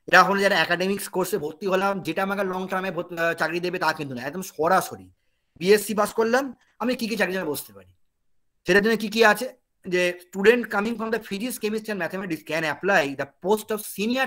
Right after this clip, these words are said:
technical assistant, senior assist-, scientific assistant, যে সেখানে থেকে থাকে সেটার জন্য scientific assistant ডিআরডিও, ইসরো, বার্ক থাকে। অর্থাৎ বিভিন্ন ক্ষেত্রে scientific assistant এবং সায়ে-, technical assistant জন্য কিন্তু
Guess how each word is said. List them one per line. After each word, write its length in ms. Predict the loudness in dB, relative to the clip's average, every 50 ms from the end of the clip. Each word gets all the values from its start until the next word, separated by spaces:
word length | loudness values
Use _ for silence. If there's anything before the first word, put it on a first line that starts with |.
| -2 -4
technical 340 | -8 -8 -8 -8 -6 -6 -6 -6
assistant, 380 | -6 -10 -8 -8 -8 -8 -8 -10 -16 _ _ _ _ _ _ -10 -8 -6
senior 340 | -2 0 2 4 4 4 2 2 -2
assist-, 280 | -6 -8 -10 -10 -8 -6
scientific 340 | -6 -6 -4 -2 -4 -4 -4 -4 -6
assistant, 340 | -8 -8 -6 -6 -6 -6 -8 -14 _ _ _ _ _ _ _ _
যে 300 | 2 4 4 4 4 0
সেখানে 180 | -4 2 2 2
থেকে 220 | 2 2 -2 -2
থাকে 180 | -2 -2 -4 -4
সেটার 200 | -6 -6 -6 -4
জন্য 200 | -4 -4 -4 -4
scientific 360 | -10 -4 -2 -2 -2 -2 -4
assistant 300 | -6 -4 -6 -6 -8 -4
ডিআরডিও, 580 | 0 2 2 2 2 2 2 4 4 4 2 0 -6
ইসরো, 380 | -8 -8 -8 -6 -4 -4 -4 -4
বার্ক 440 | -4 0 0 2 4 4 2 2 -2 -12 _ _ -16
থাকে। 220 | -16 -16 -16 _ _ _ _ _ _ _ _ _ _ _ -8
অর্থাৎ 240 | 0 2 2 2
বিভিন্ন 200 | 2 0 0 2
ক্ষেত্রে 240 | 2 0 0 0 -2
scientific 460 | -4 -4 -4 -2 -4 -4 -4 -4 -4
assistant 460 | -4 -4 -6 -6 -8 -8 -6 -2 -2 -2
এবং 100 | -2 -2
সায়ে-, 520 | -4 -4 -4 -6 -6 -4 -2 -2 -2 -2
technical 320 | -4 -4 -4 -2 -2 -2 -4
assistant 320 | -4 -8 -12 -12 -10 -8
জন্য 120 | -6 -6 -6
কিন্তু 400 | -6 -6 -4 -4 -4 -4 -6